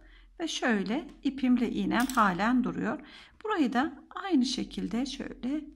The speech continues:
bükelim. Önce ortalıyorum. Ortadan büküyorum. Kenarı kıvırıyorum. Diğer kenarı kıvırıyorum.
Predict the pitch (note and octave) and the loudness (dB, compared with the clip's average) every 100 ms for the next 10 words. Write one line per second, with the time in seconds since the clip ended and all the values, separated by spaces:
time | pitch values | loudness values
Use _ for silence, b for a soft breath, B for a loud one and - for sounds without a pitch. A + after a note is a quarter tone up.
0 | - - B3+ - E3+ - F4 D#4 A3+ - | -18 -10 -8 -6 -6 -8 -2 0 0 -2
1 | G3 F#3+ - G#3 - D#3 F3 B3 - - | -6 -6 -8 -8 -6 -8 -6 -6 -6 -18
2 | - - - - _ _ _ _ - A#3 | -20 -20 -20 -20 _ _ _ _ -8 -4
3 | F3+ - - F#4+ - - G#3+ - F#3 F#3+ | -4 -6 -6 -6 -6 -6 -6 -4 -4 -4
4 | D#4 D4+ - E4+ A#3+ F#3+ - G3+ F#2+ - | -4 -8 0 4 4 2 -4 -6 -4 -6
5 | - - E4 F4+ D4+ E4 A3 F#3+ - F#3+ | -6 -4 -6 -6 -4 0 0 -2 -6 -6
6 | - F#3 - A#3+ G3+ G3 C#3 D#3 C4+ | -4 -8 -6 -4 -4 -4 -6 -6 -6